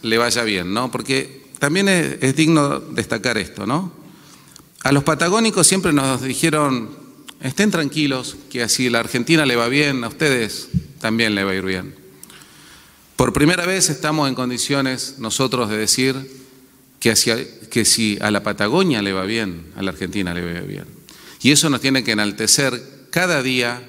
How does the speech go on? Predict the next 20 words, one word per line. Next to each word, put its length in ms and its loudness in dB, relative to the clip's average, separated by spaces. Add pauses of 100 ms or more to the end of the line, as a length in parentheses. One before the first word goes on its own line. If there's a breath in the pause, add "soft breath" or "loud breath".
(220)
que 100 0
nosotros 400 0
tomamos 420 0
este 220 -2
tipo 300 -4
de 60 0
resoluciones 760 -2 (320 loud breath)
que 100 2
en 140 0
verdad 760 -2
solucionan 720 -4
los 100 -6
problemas 440 -4
cotidianos 800 -2 (340 loud breath)
a 120 -2
que 120 -4
tiene 240 0
la 120 0
gente 340 -4
común. 360 -6